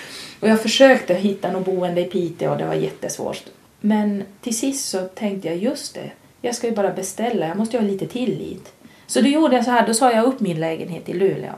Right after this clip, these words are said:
Så att jag riktigt så här kapade alla livbojar. Och då fick jag ett mejl av en människa som undrade om jag ville hyra hans jättevackra kulturmärkta stora stadshus mitt i Piteå.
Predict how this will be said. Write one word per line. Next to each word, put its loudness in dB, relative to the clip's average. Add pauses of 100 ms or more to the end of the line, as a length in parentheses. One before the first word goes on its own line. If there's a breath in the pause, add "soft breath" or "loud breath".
(240)
Så -2
att -2
jag 0
riktigt -2
så -2
här -4
kapade 2
alla -2
livbojar. -6 (200)
Och 6
då 4
fick -6
jag 4
ett -4
mejl 2
av -2
en -6 (480)
människa -2
som -4
undrade -2
om -4
jag -4
ville -2
hyra 0
hans -6
jättevackra -2
kulturmärkta -2
stora -4
stadshus -6
mitt 0
i -4
Piteå. -6